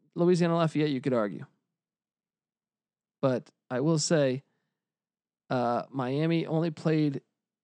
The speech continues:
you know, they played at home. So maybe, maybe we should. Actually, I will switch that. I'm gonna switch that right now.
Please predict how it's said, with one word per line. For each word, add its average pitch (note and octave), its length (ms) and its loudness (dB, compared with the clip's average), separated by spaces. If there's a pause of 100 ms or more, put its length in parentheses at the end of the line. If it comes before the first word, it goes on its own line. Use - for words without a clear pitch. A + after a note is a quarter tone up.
you D#3+ 80 -2
know, A2+ 260 0
they B2+ 120 -2
played F#3 240 0
at C3+ 100 -2
home. D3 300 2
So - 120 -4
maybe, D3+ 460 2
maybe F3 320 0
we C#3+ 160 2
should. E3 540 2 (340)
Actually, G3 300 0
I E3 80 4
will G#3+ 160 4
switch C#3+ 320 -2
that. A2+ 180 -10
I'm - 420 -10
gonna G3 80 0
switch E3+ 240 -8
that C3 140 -10
right C3 160 -10
now. B2 240 -18